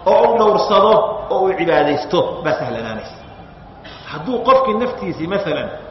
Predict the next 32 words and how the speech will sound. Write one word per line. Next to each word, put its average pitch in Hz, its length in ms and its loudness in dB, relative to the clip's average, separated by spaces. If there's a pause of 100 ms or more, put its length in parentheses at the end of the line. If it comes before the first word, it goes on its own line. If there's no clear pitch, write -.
(300)
sigaar 202 340 2
iyo 165 140 0
jaad 156 240 -2
bay 120 100 -4
rabtaa, - 320 -12 (440)
maba 349 200 -2
iska 285 220 -4
dayn 220 220 -2
karaba. 165 280 -4 (580)
"Oo 185 100 -8
ma 277 120 0
iska 254 200 -4
days?" 226 220 -4 (380)
"Haddaan 214 260 -4
iska 226 160 0
daayo, 202 180 2
kaadida 185 300 0
ay 170 80 -2
qabanayso," 151 400 -4
ku 135 100 -12
leeyahay. 110 220 -12 (600)
"War, 226 160 -16
kaadina 220 340 -8
ku 196 100 -6
qaban 190 280 -4
mayse, 175 320 -10 (560)
waa 156 120 -10
iska 208 160 -4
dayn 202 220 -4
kartaaye, 180 440 -2 (100)
iska - 260 -6
daa." 180 240 -6